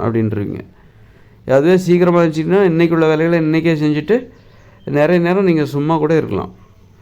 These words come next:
நிறைய, அப்புறம் பொழுதுபோக்குறதுக்கெல்லாம் நல்ல நேரம் கிடைக்கும். டி வி பார்க்குறதுக்கெல்லாம் நேரம் கிடைக்கும். எல்லா வேலையும் செஞ்சு முடிச்சுட்டு, உங்களுக்கு நிறைய நேரம் சும்மா கிடைக்குமா, அது நல்லா டி வி பார்க்கலாம், பொழுதுபோக்கு எல்லாமே பண்ணலாம், ஜாலியா இருக்கலாம்.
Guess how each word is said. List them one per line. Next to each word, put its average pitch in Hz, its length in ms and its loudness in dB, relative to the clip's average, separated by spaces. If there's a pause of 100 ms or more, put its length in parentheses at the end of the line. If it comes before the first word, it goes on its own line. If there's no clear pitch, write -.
(300)
நிறைய, 135 280 0
அப்புறம் 147 300 -2
பொழுதுபோக்குறதுக்கெல்லாம் 156 760 0
நல்ல 139 240 0
நேரம் 131 320 2
கிடைக்கும். 98 400 -4 (1400)
டி 147 140 -2
வி 135 40 0
பார்க்குறதுக்கெல்லாம் 123 580 0
நேரம் 143 240 -2
கிடைக்கும். 104 360 -4 (260)
எல்லா 123 220 2
வேலையும் 123 300 0
செஞ்சு 131 280 -2
முடிச்சுட்டு, 175 460 -6 (400)
உங்களுக்கு 131 280 0
நிறைய 135 140 -2
நேரம் 143 220 0
சும்மா 147 260 -2
கிடைக்குமா, 143 480 -2
அது 131 100 -4
நல்லா 127 300 -4
டி 131 240 -4
வி 123 80 -4
பார்க்கலாம், 131 420 -2
பொழுதுபோக்கு 127 480 -4
எல்லாமே 127 340 -4
பண்ணலாம், 160 420 -6
ஜாலியா 110 260 -6
இருக்கலாம். - 280 -12